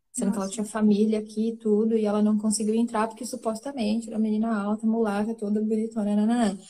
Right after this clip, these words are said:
Speaker 1: E eles falaram, "Não, você não vai vir aqui pra, você não vai entrar pra, pra, pra turismo coisa nenhuma", sabe? Tipo, uma coisa assim, bem escancarada. Então, assim,
Speaker 2: Sim.
Speaker 1: comigo, graças a Deus, não aconteceu.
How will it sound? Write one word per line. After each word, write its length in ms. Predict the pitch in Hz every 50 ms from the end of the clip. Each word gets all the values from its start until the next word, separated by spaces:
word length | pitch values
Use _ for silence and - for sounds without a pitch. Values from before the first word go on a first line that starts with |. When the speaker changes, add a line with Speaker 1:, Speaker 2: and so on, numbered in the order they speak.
| - - - _ _
Speaker 1:
E 60 | - 285
eles 180 | 269 254 - -
falaram, 260 | - 277 269 262 269 302
"Não, 280 | 330 277 262 262 262
você 200 | 247 233 - 254
não 140 | 226 247 262
vai 220 | 247 233 220 226 220
vir 200 | 208 202 196 180
aqui 200 | 180 - - -
pra, 180 | - - - - - _ _ _ _ _ _
você 160 | - - 202
não 100 | 208 214
vai 140 | 214 220 208
entrar 260 | 202 202 - 185 185 -
pra, 180 | - 190 180
pra, 320 | 180 - 185 180 175 165 170
pra 180 | - - 196 190
turismo 400 | - - 180 202 190 196 202 202
coisa 320 | - - 196 202 196 196
nenhuma", 500 | 196 220 220 208 190 185 180 170 165 165
sabe? 400 | 160 - - 202 185 175 165 160
Tipo, 400 | 160 - - - _ - 175 175 - - - _ _ _ _
uma 160 | - 185 190
coisa 240 | 190 - 202 196 - -
assim, 240 | - - 190 202
bem 440 | 196 196 190 196 202 214 220 208 214
escancarada. 640 | 220 208 - 240 220 214 240 247 247 208 175 175 180
Então, 160 | 180 180 214
assim, 140 | 208 214 208
Speaker 2:
Sim. 240 | - 247 233 220 - _ 214 208
Speaker 1:
comigo, 560 | - - 226 226 214 220 233 226 262 285 349 - - _ _ _ _ _ _ _ _ _ _ - - -
graças 300 | - 214 214 208 214 214
a 40 | 220 220
Deus, 120 | 214 214
não 140 | 214 208 208
aconteceu. 480 | 233 233 247 240 240 233 - 202 202